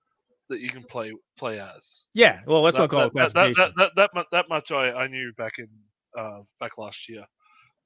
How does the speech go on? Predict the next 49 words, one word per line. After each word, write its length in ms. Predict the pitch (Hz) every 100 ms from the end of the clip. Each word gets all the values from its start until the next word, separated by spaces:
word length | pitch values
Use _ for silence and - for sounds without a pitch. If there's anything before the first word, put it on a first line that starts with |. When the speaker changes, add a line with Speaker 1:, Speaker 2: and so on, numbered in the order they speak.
| _
Speaker 1:
Like, 140 | 135 127
I 140 | 156
actually 260 | 196 - 196
got 160 | 170 -
to 80 | 139
watch 500 | 123 123 - - - _ _ _ _
a 40 | 127
good 200 | 147 139
half 280 | 131 127 123
an 60 |
hour 240 | 117 117 110
of 100 | 104
gameplay, 560 | 110 110 110 104 98 95 101 _ _ - -
including 340 | 123 - 135 120
the 80 | 107
boss 260 | 113 110
fight 240 | - 113 104
and 60 | 110
everything 300 | 107 110 107
else, 240 | 101 -
and 100 | 113
they 40 | 104
sort 180 | 139
of 60 | 123
explained 420 | 107 - 113 104
the 60 | 104
difference 340 | 104 - -
between 240 | - - 107
the 80 | 101
three 160 | 127 107
different 240 | 107 113
groups 260 | 107 101 -
that 60 | -
you're 100 | 104
gonna 80 | 104
be 60 | _
playing 300 | 147 143 139
with. 200 | 135 131 269
Speaker 2:
Yeah. 240 | 262 107 - - _ _ _ _ _ _ _ _ _ _ -
Speaker 1:
And 120 | 135
how 140 | 139 131
they 140 | 127
all 140 | 123
play 180 | 113 123
into 200 | 110 -
the 60 | 113
story, 440 | - 135 135 131
and 100 | 113
how, 380 | 110 127 120